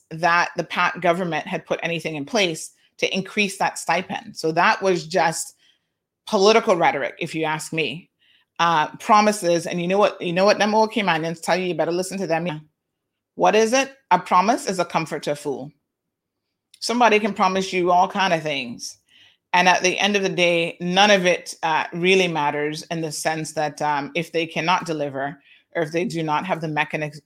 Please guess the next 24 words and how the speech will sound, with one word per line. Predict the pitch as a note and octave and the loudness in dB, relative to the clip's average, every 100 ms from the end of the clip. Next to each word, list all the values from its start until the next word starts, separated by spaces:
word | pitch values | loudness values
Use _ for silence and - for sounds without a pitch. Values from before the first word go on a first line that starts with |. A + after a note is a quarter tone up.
| - | -8
mechanisms | E3 G3+ A3 E3+ D3 D3+ D3+ | -2 0 0 -2 -2 -8 -8
even | D#3+ D#3 - | -8 -6 -4
in | G#3 | -4
place | G#3 D3+ D3+ - - _ _ _ - | -4 -4 -6 -10 -18 _ _ _ -6
to | C#4+ B3+ | -2 2
deliver, | G#3 E3+ D3 D3 E3+ _ - - _ _ _ _ _ _ _ _ _ _ | 2 2 0 -2 -4 _ -20 -20 _ _ _ _ _ _ _ _ _ _
pay | D#3+ | -8
them | C#3+ B2 | -8 -10
no | A#2+ | -12
mind. | A#2+ G2+ G#2+ _ _ _ _ _ _ _ _ _ _ _ _ _ _ - _ _ _ _ - | -14 -16 -20 _ _ _ _ _ _ _ _ _ _ _ _ _ _ -20 _ _ _ _ -10
So | - A3+ G#3+ G#3 G3 - | 4 8 10 8 6 2
this | G3+ A#3+ - | 2 2 2
is | A3+ G#3 F#3+ | 0 0 -2
exactly | F#3 E3 F3 F3+ G3 F3+ - | -2 0 0 0 -2 -4 0
what | F3 D3+ | 0 0
they | F3+ | -2
did. | F3+ B3+ D#3 | 2 2 2
They | D#3 | -2
funded | - F3 F#3 G3 F#3+ E3+ | 0 0 2 0 0 -2
the | F3+ | -2
tourism, | E3+ F#3+ E3 E3 E3+ E3+ D#3 - | -2 -2 -2 -2 -4 -6 -8 -6
um, | D#3+ D3 C#3 | -4 -4 -4
stipend | - D#3+ D#3 E3 | -2 -2 -2 -4
program | E3 D3+ D3 D#3+ G#3 C#4+ | -4 -4 -2 -4 -4 -6